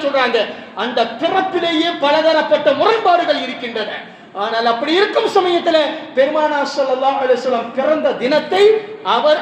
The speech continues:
அல்லாஹ்வுடைய கிருபையில கொண்டாட வேண்டாமா? இல்ல சத்திய சஹாபாக்கள் பெருமானார் ஸல்லல்லாஹு அலைஹி வஸல்லம் மேல அளவு கடந்து அன்பு வைக்கவில்லையா?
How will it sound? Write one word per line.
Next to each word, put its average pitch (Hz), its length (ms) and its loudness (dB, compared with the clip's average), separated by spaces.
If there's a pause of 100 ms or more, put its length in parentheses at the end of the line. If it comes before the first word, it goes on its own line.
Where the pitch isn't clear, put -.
அல்லாஹ்வுடைய 262 540 2
கிருபையில 254 480 -2
கொண்டாட 240 300 0 (100)
வேண்டாமா? 185 400 -2 (420)
இல்ல 302 120 0 (100)
சத்திய 302 400 -2
சஹாபாக்கள் 294 600 2 (280)
பெருமானார் 320 500 0
ஸல்லல்லாஹு 302 400 0
அலைஹி 285 160 -2
வஸல்லம் 285 280 -2
மேல 302 120 4 (380)
அளவு 330 180 2 (100)
கடந்து 330 260 2
அன்பு 427 220 2
வைக்கவில்லையா? 277 560 0